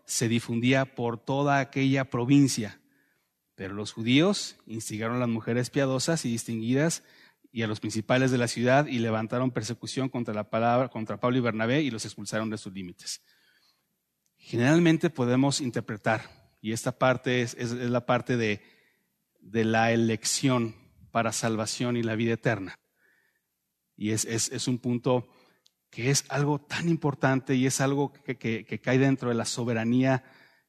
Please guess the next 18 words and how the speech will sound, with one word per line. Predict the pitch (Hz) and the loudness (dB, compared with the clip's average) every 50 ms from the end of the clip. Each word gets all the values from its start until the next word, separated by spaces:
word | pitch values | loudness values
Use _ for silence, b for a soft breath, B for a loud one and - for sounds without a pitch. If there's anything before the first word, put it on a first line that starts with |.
| b _ - | b _ -6
increíble | 135 127 127 120 - 127 120 123 127 131 135 139 | -2 -2 -2 0 0 2 4 4 6 6 6 6
de | 135 127 | 4 4
nuestro | 123 117 110 - 117 | 2 0 -4 -6 -8
Señor. | - - 110 113 117 120 117 - - _ _ _ _ _ _ _ _ _ _ _ _ _ _ - | -6 -4 -4 -2 -2 -4 -6 -8 -12 _ _ _ _ _ _ _ _ _ _ _ _ _ _ -10
Y, | - 110 120 120 | -6 -4 -4 -2
y, | - 120 113 113 120 117 113 | -2 -2 -2 -2 -2 -4 -6
y | 113 | -8
vamos | - - 120 120 127 131 127 - | -4 -2 0 0 2 2 0 2
a | 120 | 2
verla, | 117 123 123 127 127 123 135 - 123 | 2 4 4 4 4 4 2 0 0
va-, | 120 123 135 | -2 -2 0
vamos | - 123 123 131 123 - 131 | 0 0 0 0 0 0 -2
a, | 117 110 | -2 -2
a | 113 - | -4 -6
tocarla | - 107 - 123 123 123 127 | -8 -4 -2 0 0 2 0
un | - - | -2 -2
poco | - 123 117 - - 117 110 | -2 -4 -6 -4 -4 -6 -6
esto. | 107 - - - 95 - | -6 -6 -8 -10 -12 -18